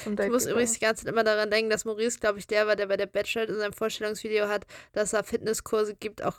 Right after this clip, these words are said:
Speaker 2: ganz viel, und dass die Rentnerinnen ihn
Speaker 1: Ja.
Speaker 2: alle so toll fanden.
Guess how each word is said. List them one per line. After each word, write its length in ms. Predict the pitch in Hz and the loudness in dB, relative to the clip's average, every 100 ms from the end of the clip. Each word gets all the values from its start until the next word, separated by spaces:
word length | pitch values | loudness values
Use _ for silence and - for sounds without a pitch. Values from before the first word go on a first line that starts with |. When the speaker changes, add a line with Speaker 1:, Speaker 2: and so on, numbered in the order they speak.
| 185 | 0
Speaker 2:
ganz 260 | 196 220 | 0 0
viel, 80 | - | -2
und 80 | 202 | -2
dass 140 | 208 | -2
die 80 | 214 | -2
Rentnerinnen 480 | 208 214 202 202 202 | 2 2 2 2 4
ihn 140 | 277 | 8
Speaker 1:
Ja. 100 | 311 349 | 10 12
Speaker 2:
alle 180 | 403 | 12
so 160 | 427 370 | 10 10
toll 360 | 254 214 214 240 | 8 8 8 6
fanden. 580 | 226 226 233 214 262 | 6 6 4 2 2